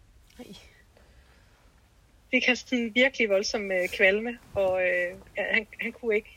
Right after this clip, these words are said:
Speaker 2: han var nødt til bare at sove, han kunne ikke noget. Og det, jeg har aldrig følt mig så alene, som jeg gjorde i det der øjeblik. Det var virkelig, det følte jeg virkelig som et, ja,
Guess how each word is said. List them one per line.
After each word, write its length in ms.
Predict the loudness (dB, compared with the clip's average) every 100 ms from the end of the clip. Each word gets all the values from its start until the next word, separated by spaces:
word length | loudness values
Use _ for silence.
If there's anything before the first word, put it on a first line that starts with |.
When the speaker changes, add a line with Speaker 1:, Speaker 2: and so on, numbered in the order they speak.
| -10
Speaker 2:
han 140 | -6
var 60 | -4
nødt 180 | -4 -4
til 120 | -4
bare 180 | -2 -2
at 80 | -4
sove, 280 | -4 -4
han 100 | -6
kunne 180 | -10 -12
ikke 140 | -10 -12
noget. 180 | -14 -16 _ _ _ -20 _ -18 -6
Og 60 | -2
det, 60 |
jeg 100 | -2 -4 -2
har 240 | -2 -2
aldrig 300 | -4 -4 -4
følt 300 | -6 -6 -8
mig 100 | -10
så 120 | -4 -2
alene, 300 | -2 -6 -8
som 160 | -10
jeg 80 | -12
gjorde 200 | -8 -6
i 40 |
det 120 | -6 -4
der 140 | -4
øjeblik. 460 | -6 -10 -12 -14 _
Det 100 | -2
var 120 | 0 -2
virkelig, 380 | -2 -2 -2
det 80 | -4
følte 280 | 0 -2 0
jeg 80 | -2
virkelig 260 | -2 -4
som 220 | -8 -8 -8
et, 180 | -12 -20 -20 -20 -20 _ -4
ja, 140 | -4